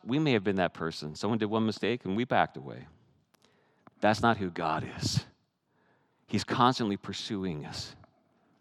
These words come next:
There are people praying for you that no matter how far you go, at that one turn, God's, he's waiting there for you. This is the hope that we have. This is the hope that we have. This is the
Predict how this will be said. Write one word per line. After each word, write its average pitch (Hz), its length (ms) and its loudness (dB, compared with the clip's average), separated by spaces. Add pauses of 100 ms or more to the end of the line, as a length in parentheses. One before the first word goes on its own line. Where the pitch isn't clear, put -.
(1000)
There 117 100 4
are 117 60 4
people 139 280 2
praying 131 420 0
for - 140 -10
you 87 120 -6
that 101 140 -6
no 101 80 2
matter 107 260 6
how 120 140 8
far 131 200 4
you 123 160 2
go, 107 340 4 (400)
at 101 120 2
that 107 180 6
one 113 240 4
turn, 107 300 -2
God's, 87 280 2 (680)
he's 98 180 -8
waiting 110 340 -6
there 147 120 -12
for 170 280 -12
you. - 120 -16 (600)
This 147 200 6
is 165 140 4
the 120 120 2
hope 110 540 -2
that 101 220 -2
we 123 280 -2
have. 135 560 -8 (1200)
This 156 120 -2
is 165 120 2
the 123 120 4
hope 113 180 0
that 127 100 2
we 127 120 4
have. 135 100 6
This 151 160 4
is 165 140 4
the 139 240 6